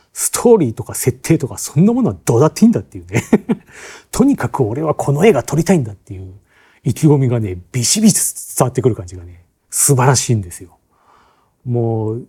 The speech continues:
細かいことなんか気にするんじゃねえ、バカ野郎っていう、そんな声が聞こえてくるようでね、最高でしたね。ええ。やっぱロマンですよね。<laughs> それが。俺はこれがやりたいんだっていう。映画なんてこういうもんなんだっていうね。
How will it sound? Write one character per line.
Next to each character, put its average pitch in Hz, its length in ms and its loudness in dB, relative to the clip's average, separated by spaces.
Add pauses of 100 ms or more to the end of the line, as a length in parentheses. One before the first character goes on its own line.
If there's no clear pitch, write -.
(100)
細 196 240 0
か 226 140 4
い 202 80 4
こ - 100 -8
と - 80 -6
な 113 80 -2
ん - 20 -8
か 90 80 -8
気 - 200 0
に 220 80 6
す - 280 -2
る 214 80 2
ん 220 40 2
じ 170 60 4
ゃ - 20 2
ね 156 80 4
え、 - 20 4
バ 110 200 0
カ 117 60 2
野 131 60 4
郎 117 120 2
っ 90 40 -12
て - 180 -20
い 87 80 -16
う、 92 220 -20
そ - 160 -8
ん - 20 -2
な 156 60 0
声 180 160 4
が - 60 -4
聞 - 100 -14
こ 135 100 2
え 131 40 4
て 127 100 2
く 139 80 4
る 113 60 4
よ 90 60 -4
う 82 40 -16
で 85 80 -20
ね、 95 240 -16 (500)
最 - 280 0
高 123 120 0
で 110 100 0
し - 40 -4
た 95 120 -12
ね。 98 280 -12 (160)
え 98 400 -8 (540)
え。 175 60 2
や 147 40 4
っ - 20 2
ぱ 135 80 0
ロ 135 160 2
マ 117 120 -2
ン 85 80 -16
で - 80 -18
す - 100 -10
よ 98 60 -2
ね。 117 60 0 (240)
<laughs> - 260 0
そ - 260 -2
れ 135 160 -2
が。 117 180 -8 (600)
俺 - 260 2
は 269 160 0
こ - 160 0
れ 190 100 2
が 160 80 4
や 151 80 -2
り 135 60 -4
た 151 100 2
い 123 60 2
ん - 20 -6
だ 95 80 -12
っ - 40 -18
て - 120 -20
い 92 40 -20
う。 - 20 -20 (1000)
映 143 220 0
画 233 100 6
な 233 120 6
ん 190 60 4
て - 100 -2
こ - 160 2
う - 20 0
い 190 40 0
う - 20 2
も 220 100 4
ん 190 60 2
な 151 80 0
ん 113 60 -6
だ 98 80 -12
っ - 20 -20
て - 160 -20
い - 20 -16
う 95 80 -16
ね。 156 280 -12